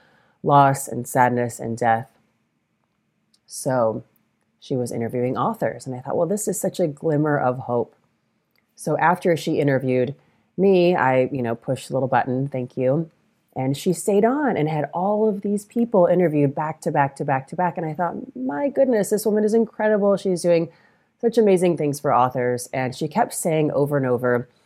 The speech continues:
"I just wanna help people read more. I just feel like reading's slipping away."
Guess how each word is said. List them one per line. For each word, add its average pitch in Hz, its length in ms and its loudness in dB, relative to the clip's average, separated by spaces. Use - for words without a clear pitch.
"I 160 80 -12
just 202 260 -4
wanna 180 160 0
help 151 300 -2
people 147 320 -2
read 131 260 -2
more. 113 400 -4
I 131 60 -10
just 156 420 -4
feel 175 160 0
like 147 160 0
reading's 156 460 2
slipping 143 320 -2
away." 120 500 0